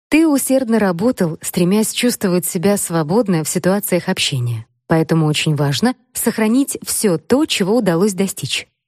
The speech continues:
А достигнутый результат, в свою очередь, поможет справиться с другими триггерными ситуациями в будущем. Ты наверняка еще столкнешься с ними. Ты поступишь в университет, начнешь работать, сделаешь карьеру,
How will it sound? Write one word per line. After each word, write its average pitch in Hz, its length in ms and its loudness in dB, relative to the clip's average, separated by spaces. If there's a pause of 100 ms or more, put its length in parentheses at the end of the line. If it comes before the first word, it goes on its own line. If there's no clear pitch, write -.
(480)
А 190 120 4
достигнутый 170 680 2
результат, 170 600 0
в - 60 -12
свою 170 280 0
очередь, 190 520 -2
поможет 196 440 0
справиться 202 520 0
с 185 40 0
другими 175 420 2
триггерными 151 540 0
ситуациями 156 920 -2
в 208 140 -2
будущем. 156 540 0 (500)
Ты 294 120 6
наверняка 269 540 4
еще 240 360 2
столкнешься 165 600 0
с - 140 -4
ними. 123 300 -2 (680)
Ты 302 100 4
поступишь 262 560 2
в 208 60 -2
университет, 202 760 0
начнешь 214 420 0
работать, 165 680 0
сделаешь 226 460 2
карьеру, 147 580 0